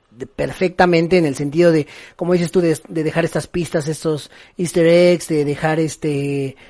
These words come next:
pues, hilos, ¿no? De dónde jalar, pero aún así, siendo sinceros, no tiene tantos, o sea, no hay tampoco tanto de dónde jalar, como que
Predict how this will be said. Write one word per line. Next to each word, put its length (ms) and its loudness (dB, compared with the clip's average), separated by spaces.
pues, 220 -4
hilos, 400 6
¿no? 140 0
De 60 4
dónde 220 2
jalar, 380 0
pero 180 6
aún 240 8
así, 400 2
siendo 320 0
sinceros, 380 2
no 180 0
tiene 220 2
tantos, 360 -2
o 40 -10
sea, 200 -2
no 260 -2
hay 120 4
tampoco 420 -2
tanto 340 0
de 60 6
dónde 180 0
jalar, 280 0
como 240 -8
que 160 -6